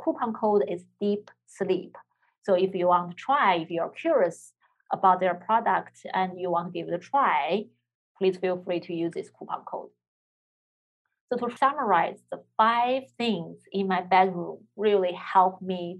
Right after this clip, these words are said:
to sleep well when I have such a stressful start up to run. First thing is blackout curtain. Second, weighted blanket from China. Third, incense,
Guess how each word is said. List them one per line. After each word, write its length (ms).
to 140
sleep 480
well 500
when 460
I 160
have 300
such 320
a 60
stressful 720
start 420
up 220
to 60
run. 440
First 260
thing 200
is 140
blackout 480
curtain. 340
Second, 520
weighted 640
blanket 500
from 200
China. 340
Third, 300
incense, 840